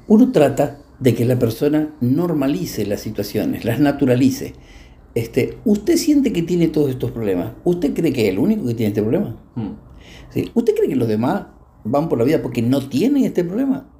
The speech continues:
Speaker 1: ¿O a pesar de este problema van por la vida? Le
Speaker 2: Mm.
Speaker 1: empezás a hacer que él dude. Empezás a hacer que él dude de que los demás la tengan tan clara y él no tan, no la tenga,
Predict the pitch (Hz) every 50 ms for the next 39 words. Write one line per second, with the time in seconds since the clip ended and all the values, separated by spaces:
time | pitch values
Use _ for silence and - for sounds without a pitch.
0 | _ _ - 135 123 123 117 110 - - 117 110 - - - 151 131 123 117 107
1 | 101 107 104 95 - 113 104 - 113 113 110 110 107 107 104 98 101 92 92 95
2 | 90 - 98 87 90 95 98 92 82 - - 107 117 131 131 143 139 - 214 233
3 | - - - - 123 120 127 143 156 151 - 139 156 - - 156 - 190 143 -
4 | 85 - - - - - - - - - - - 117 107 - - - 175 180 185
5 | 156 - 180 165 165 - 151 160 156 131 156 202 196 143 123 117 110 - 120 113
6 | 117 104 113 110 120 135 139 135 123 - 135 127 123 120 117 120 117 113 113 135
7 | 143 147 139 120 120 120 123 120 123 123 117 - 107 110 113 117 113 117 113 113
8 | 110 - - 160 151 143 139 139 139